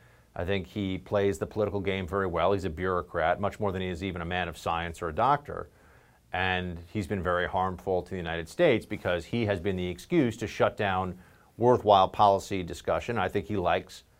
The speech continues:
the power that he's had during all this. All of those things I've been very consistent on. And one area where you see him acting in a way that if you were really basing it on the numbers, or the numbers, as Fauci says,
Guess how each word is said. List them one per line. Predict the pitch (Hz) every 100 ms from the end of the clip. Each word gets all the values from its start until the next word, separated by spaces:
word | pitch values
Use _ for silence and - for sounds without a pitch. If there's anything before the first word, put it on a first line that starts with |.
| _ _ _
the | 135
power | 135 - 214 226 120
that | 92 87
he's | 90 80
had | 90 85 80
during | 85 85 82
all | - -
this. | 62 -
All | 127 226
of | 269
those | 254 -
things | 120 98 -
I've | - 87
been | 92
very | 87 110 120
consistent | 123 110 107 - 92 82
on. | 82 80 80 - _ _ - -
And | 101 104
one | 104 170
area | 165 135 127 123
where | 107 104
you | 101
see | 95 - 110
him | 95 95 92
acting | 95 - 98
in |
a | 92
way | 90 90 87
that | 90
if | 90
you | 101
were | 95
really | 85 135 131
basing | 85 107 107 107
it | 92
on | 90 87 85 80
the | 95
numbers, | 82 82 113 139 131 90 80 90
or | 92
the | 82
numbers, | 82 98 92 85 87 - -
as | 87 82
Fauci | 82 76 90
says, | 80 87 82